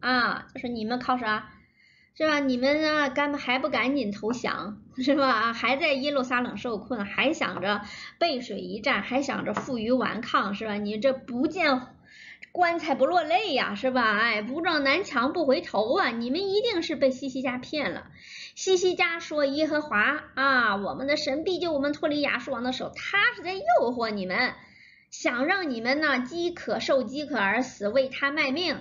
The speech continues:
是吧？哎，他其实是想让你们为他卖命啊。这个西西家，你想想，这个西西家，他，他之前干什么事儿？他把耶和华的邱坛和祭坛都废了，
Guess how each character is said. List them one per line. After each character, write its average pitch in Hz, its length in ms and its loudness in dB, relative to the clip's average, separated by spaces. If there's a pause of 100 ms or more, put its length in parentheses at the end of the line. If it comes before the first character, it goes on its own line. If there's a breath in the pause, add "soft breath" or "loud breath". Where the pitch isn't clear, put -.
是 302 160 0
吧？ 285 200 2
哎， 277 460 -6
他 359 260 -2
其 320 220 -4
实 330 140 -4
是 349 160 -2
想 285 220 0
让 302 120 2
你 277 60 0
们 247 100 0
为 269 140 4
他 269 180 2
卖 269 200 0
命 226 240 -4
啊。 208 360 2 (680 loud breath)
这 494 220 2
个 427 40 2
西 415 220 0
西 392 140 2
家， 370 180 2
你 339 160 -8
想 349 240 -4
想， 359 180 -4
这 381 120 -6
个 370 80 -10
西 330 200 -10
西 330 80 -8
家， 311 220 0 (720)
他， - 200 -10
他 330 120 -6
之 330 160 -10
前 294 220 0
干 277 180 2
什 233 80 0
么 240 80 -2
事 285 100 0
儿？ 240 280 -2 (440 loud breath)
他 453 420 2
把 269 200 0
耶 349 240 -4
和 392 140 0
华 262 240 -2
的 320 100 -2
邱 381 240 -4
坛 320 200 0
和 302 120 2
祭 320 180 -2
坛 285 180 0
都 311 140 4
废 381 380 0
了， 240 300 -2